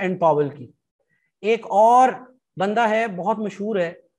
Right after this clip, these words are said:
वो भी structural functionist है, उसका नाम है Robert K Merton, Robert के Merton, एम ई आर टी ओ एन।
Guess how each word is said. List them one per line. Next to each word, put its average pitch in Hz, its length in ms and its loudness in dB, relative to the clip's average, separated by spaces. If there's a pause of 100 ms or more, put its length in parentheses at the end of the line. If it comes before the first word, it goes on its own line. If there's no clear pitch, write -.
वो 170 200 -2
भी 220 160 -2
structural 202 480 -8
functionist 196 580 -6
है, 226 80 -2
उसका 226 240 -4
नाम 233 180 -2
है 214 120 -2
Robert 190 380 0
K 240 120 0
Merton, 165 520 -4 (1120)
Robert 185 560 0 (440)
के 233 460 0 (540)
Merton, 208 500 -2
एम 220 220 -6
ई 226 120 -4
आर 208 180 0
टी 214 260 -12
ओ 190 200 -4
एन। 139 240 -8